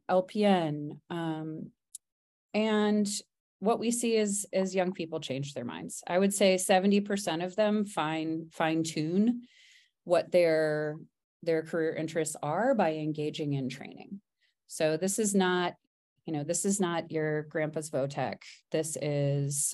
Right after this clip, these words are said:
um, you know, the exploration of the current economy and what opportunities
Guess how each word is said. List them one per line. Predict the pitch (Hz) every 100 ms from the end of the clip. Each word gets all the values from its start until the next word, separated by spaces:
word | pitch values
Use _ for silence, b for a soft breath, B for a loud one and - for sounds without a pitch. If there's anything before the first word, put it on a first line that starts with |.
| -
um, | 147 143 147 - - 190 _ _ _ _ _ -
you | 156
know, | 131
the | 143
exploration | 151 156 - 156 139 139 156 143
of | 131
the | 131
current | 127 143 135 131
economy | 139 - 131 151 202 262 269 262
and | 156
what | 147 135
opportunities | 139 143 143 147 143 143 139 139